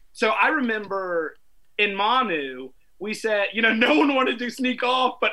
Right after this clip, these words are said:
everyone wanted an idol. So it's like, "Yeah, let's do a group hunt." And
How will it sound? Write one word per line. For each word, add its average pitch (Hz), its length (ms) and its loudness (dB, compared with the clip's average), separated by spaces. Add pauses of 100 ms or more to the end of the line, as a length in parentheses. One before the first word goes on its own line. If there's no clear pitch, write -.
everyone 247 500 0
wanted 226 260 -2
an 202 140 -2
idol. 233 260 0
So 233 140 -2
it's 226 140 -4
like, 226 220 -2
"Yeah, 320 260 0
let's 254 220 -2
do 269 160 -2
a 226 40 -2
group 233 240 -6
hunt." 233 240 2
And 233 80 0